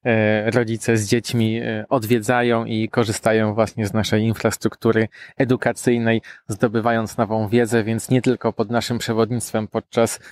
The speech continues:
lekcji można się czegoś dowiedzieć, ale też można samodzielnie przyjść i skorzystać tutaj właśnie z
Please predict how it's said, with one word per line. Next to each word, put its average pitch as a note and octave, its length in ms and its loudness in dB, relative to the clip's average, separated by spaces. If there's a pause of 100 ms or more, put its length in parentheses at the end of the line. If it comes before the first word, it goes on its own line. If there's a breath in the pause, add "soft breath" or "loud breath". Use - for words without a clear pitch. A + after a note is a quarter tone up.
(120)
lekcji C3+ 380 0
można D3 240 0
się D3 120 0
czegoś D3+ 260 0
dowiedzieć, E3+ 460 2 (280 loud breath)
ale G#3 220 4
też - 180 -2
można C3 200 0
samodzielnie B2 600 0
przyjść - 420 0
i G#2+ 240 0
skorzystać G#2+ 580 0
tutaj G#2+ 160 0
właśnie G#2+ 380 -2
z G2 300 -2